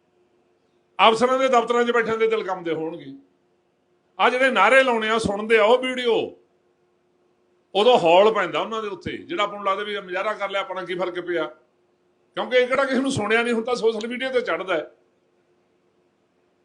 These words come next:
ਉਹਦੇ ਐਡੀਸ਼ਨ ਨਾਲ ਬਹਿਸ ਹੋਈ ਹੈ, ਪੂਰੀ ਦੁਨੀਆ ਤੇ ਜਾ ਵੜੀ।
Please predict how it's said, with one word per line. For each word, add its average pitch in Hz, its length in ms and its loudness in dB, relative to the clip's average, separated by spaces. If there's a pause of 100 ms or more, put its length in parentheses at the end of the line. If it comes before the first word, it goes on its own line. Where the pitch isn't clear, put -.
(280)
ਉਹਦੇ 247 300 8
ਐਡੀਸ਼ਨ 254 300 0
ਨਾਲ 247 120 2
ਬਹਿਸ 247 240 2
ਹੋਈ 151 280 0
ਹੈ, 123 240 -8 (540)
ਪੂਰੀ 277 220 -2
ਦੁਨੀਆ 269 360 -2
ਤੇ 247 140 2
ਜਾ 135 180 0
ਵੜੀ। 120 280 -10